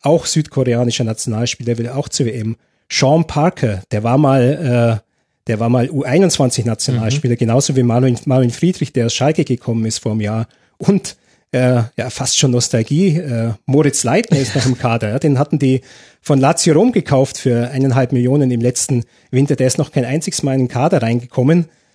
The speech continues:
Speaker 1: Also, es fiel, es fiel Stefan Reuter ja auch schwer, diese Leute dann, dann loszubringen, obwohl ja viele offensichtlich überzählig sind. Und es wird jetzt natürlich gesagt, was in so einem Fall immer gesagt wird,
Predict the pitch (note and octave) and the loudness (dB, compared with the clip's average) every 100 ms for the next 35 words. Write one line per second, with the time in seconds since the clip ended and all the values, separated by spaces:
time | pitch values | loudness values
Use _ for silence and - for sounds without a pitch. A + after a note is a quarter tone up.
0 | _ _ - D3 - C#3 - _ _ _ | _ _ -8 -4 -2 -2 -4 _ _ _
1 | _ _ _ _ _ - - E3 G3+ F#3 | _ _ _ _ _ -8 -4 0 2 2
2 | - - - - F3+ F3+ - D#3+ D3+ B2 | -2 -8 -8 -4 -2 -2 0 0 0 2
3 | C3 F#3+ F3 D3+ C3 C#3 - - B2+ E3 | 2 2 0 0 -2 -4 -4 -4 0 2
4 | G#3+ - C#3+ C#3+ C#3 D#3 C#3+ C3+ C3 B2+ | 2 0 -2 0 0 0 0 2 2 2
5 | C3 B2+ A#2+ A#2 F3 - - C3 B2+ A2+ | -2 -2 -2 0 0 0 -2 0 0 0
6 | A2 A#2+ C#3 C3 C3 - C#3+ C3 C3 D3+ | 0 2 2 2 -2 -4 -4 -2 -4 -4
7 | - B2+ - C3 - - _ _ _ _ | -4 -4 -2 -2 -4 -16 _ _ _ _
8 | _ E3 F#3 - B2 A#2+ - B2 D#3+ B2+ | _ 0 0 0 0 0 0 0 2 2
9 | A#2 B2+ A#2+ - C3+ C#3+ C#3 - A#2+ B2+ | 0 -2 -6 -2 0 2 0 0 0 0
10 | - - A2+ - B2+ B2 C3 B2+ A2 - | -2 -4 -4 -4 -2 -2 -2 -2 -4 -6
11 | A2 C3+ D3+ C#3 C3+ C#3+ C#3+ C#3+ - | -4 0 0 2 0 0 0 -2 -4